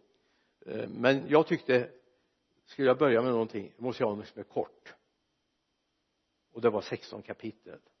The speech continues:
Och jag tänkte att det ska jag väl klara av på en tre veckors period i alla fall, och läsa igenom sexton kapitel.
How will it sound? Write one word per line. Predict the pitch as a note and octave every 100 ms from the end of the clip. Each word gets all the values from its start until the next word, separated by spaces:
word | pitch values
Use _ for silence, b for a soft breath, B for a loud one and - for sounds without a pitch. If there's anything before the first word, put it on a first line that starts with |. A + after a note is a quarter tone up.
| _
Och | G#2+
jag |
tänkte | A2 -
att | G2+ G2+
det | A#2+ A2
ska | - G#2+
jag |
väl | G2 F#2
klara | G#2 G#2+
av | A2 G#2+
på | - G#2 F#2+ - _ _ _ -
en | A2+ G#2+
tre | - A#2+
veckors | G2 F#2 G#2 -
period | A2+ G#2 G#2 G2+
i |
alla | G2+
fall, | G#2+ G2+
och | G#2
läsa | G2+ F#2+ G2+
igenom | G2 G2
sexton | - G2+ - G2+
kapitel. | - G2+ A#2 - - -